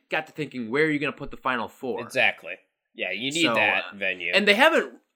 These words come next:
Speaker 1: I don't think they've ruled out fans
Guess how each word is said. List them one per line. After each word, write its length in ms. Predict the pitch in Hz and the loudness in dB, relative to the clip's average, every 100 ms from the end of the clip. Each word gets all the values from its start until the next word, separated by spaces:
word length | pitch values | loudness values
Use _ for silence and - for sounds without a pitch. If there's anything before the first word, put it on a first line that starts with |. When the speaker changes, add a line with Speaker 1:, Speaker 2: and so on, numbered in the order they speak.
| - | -2
Speaker 1:
I 60 | 190 | 0
don't 140 | 285 | 0
think 160 | 370 311 | -2 0
they've 220 | 220 127 | 0 2
ruled 240 | 139 196 156 | 0 0 4
out 260 | 160 - | 2 2
fans 880 | - - 139 156 80 - - - - | -6 -8 -6 -6 -8 -14 -18 -18 -20